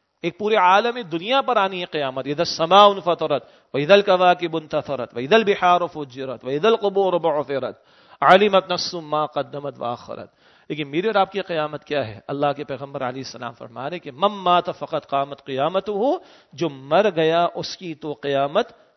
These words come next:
واقع ہو گئی۔ یہ میرے بھائیوں سب سے بڑا مسئلہ، یعنی اللہ کے نہ ماننے والے ایتھیسٹ بہت ملیں گے دنیا میں اور پاکستان میں بھی ملیں گے، مگر موت کا نہ ماننے والا کوئی نہیں ملے گا آپ کو۔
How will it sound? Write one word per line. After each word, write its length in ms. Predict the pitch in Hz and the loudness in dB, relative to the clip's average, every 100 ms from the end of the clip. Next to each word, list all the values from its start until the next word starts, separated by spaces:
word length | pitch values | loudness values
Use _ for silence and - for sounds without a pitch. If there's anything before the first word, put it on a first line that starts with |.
| _ | _
واقع 340 | 127 120 - 113 | -4 -4 -4 -14
ہو 100 | - 92 | -16 -20
گئی۔ 100 | - - _ _ _ _ _ - - _ | -20 -20 _ _ _ _ _ -20 -20 _
یہ 280 | 147 190 175 | 0 2 2
میرے 200 | 165 160 | 2 -2
بھائیوں 420 | 131 147 165 170 - _ _ | 0 -2 -2 -10 -16 _ _
سب 260 | - 185 | -8 -6
سے 180 | - 180 | -6 -4
بڑا 200 | 156 147 | -2 -2
مسئلہ، 340 | 139 123 - 117 - _ _ _ _ _ | -4 -8 -12 -14 -16 _ _ _ _ _
یعنی 440 | 139 139 156 156 139 - | -2 -2 -2 -8 -8 -4
اللہ 320 | 151 170 180 | -2 0 -2
کے 100 | 175 | -4
نہ 140 | 160 165 | -4 -2
ماننے 340 | 160 160 165 | -2 -2 -2
والے 260 | 156 156 170 | -2 0 -2
ایتھیسٹ 540 | 165 160 180 180 - | -4 -6 -6 -8 -8
بہت 280 | 165 160 220 | -4 -2 0
ملیں 360 | 196 180 156 127 | -2 -4 -4 -6
گے 80 | 117 | -12
دنیا 340 | 143 175 196 | -10 -6 -6
میں 120 | 196 | -2
اور 100 | 190 | -2
پاکستان 500 | 156 151 156 131 160 | 0 0 0 -4 -4
میں 120 | 160 | -4
بھی 80 | 147 | -8
ملیں 380 | 135 127 117 110 | -8 -10 -14 -18
گے، 80 | _ _ _ _ - | _ _ _ _ -8
مگر 240 | 175 202 | -2 0
موت 360 | 185 165 196 226 | 0 2 2 2
کا 100 | 214 | 0
نہ 180 | 190 185 | 0 0
ماننے 340 | 185 185 190 | 0 -2 -2
والا 220 | 185 190 | 0 0
کوئی 340 | 190 - 220 208 | -2 2 4 4
نہیں 120 | 170 | 0
ملے 260 | 135 117 104 | -6 -8 -10
گا 100 | 101 | -16
آپ 200 | - | -20
کو۔ 120 | _ | _